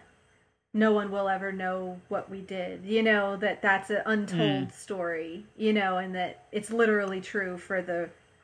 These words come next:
Speaker 1: viewer as well. You know, there are a couple times I think where that peeks through.
Speaker 2: Right,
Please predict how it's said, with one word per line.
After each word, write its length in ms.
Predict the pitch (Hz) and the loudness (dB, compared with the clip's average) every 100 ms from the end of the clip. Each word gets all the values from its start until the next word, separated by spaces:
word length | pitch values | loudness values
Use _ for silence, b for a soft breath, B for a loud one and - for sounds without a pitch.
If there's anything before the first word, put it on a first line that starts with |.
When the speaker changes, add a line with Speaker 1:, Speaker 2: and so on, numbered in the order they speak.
| - | -6
Speaker 1:
viewer 460 | 214 208 180 170 | 0 0 0 -2
as 160 | 170 180 | -4 -2
well. 280 | 180 165 196 | -2 0 0
You 140 | 226 | 2
know, 240 | 208 190 - _ | 2 0 -6 _
there 140 | 247 254 | 8 8
are 140 | 277 | 8
a 80 | 262 | 6
couple 440 | 269 240 214 190 - | 2 0 0 -2 -6
times 360 | - 208 190 196 | -6 -4 -2 -4
I 60 | |
think 200 | 196 196 | -6 -8
where 120 | 202 | -6
that 240 | 190 190 - | -4 -6 -8
peeks 340 | - - - | -12 -12 -14
through. 440 | - 185 160 127 196 _ b b b _ _ _ _ _ _ _ _ _ _ _ _ _ _ _ _ _ _ _ _ _ _ _ - | -12 -8 -6 -8 -14 _ b b b _ _ _ _ _ _ _ _ _ _ _ _ _ _ _ _ _ _ _ _ _ _ _ -8
Speaker 2:
Right, 260 | 143 123 | -4 -4